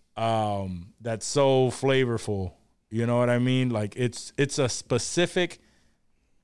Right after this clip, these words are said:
flavor that, um, I only get when my mom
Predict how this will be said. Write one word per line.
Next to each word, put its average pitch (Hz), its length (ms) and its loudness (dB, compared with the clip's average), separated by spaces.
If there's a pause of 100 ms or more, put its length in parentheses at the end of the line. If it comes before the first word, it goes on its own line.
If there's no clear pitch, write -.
(220)
flavor 120 720 0 (480)
that, 110 520 2
um, 104 460 -4 (880)
I 117 120 2
only 127 240 2
get 123 300 0
when 107 480 -2 (200)
my 101 120 -8
mom 104 400 -4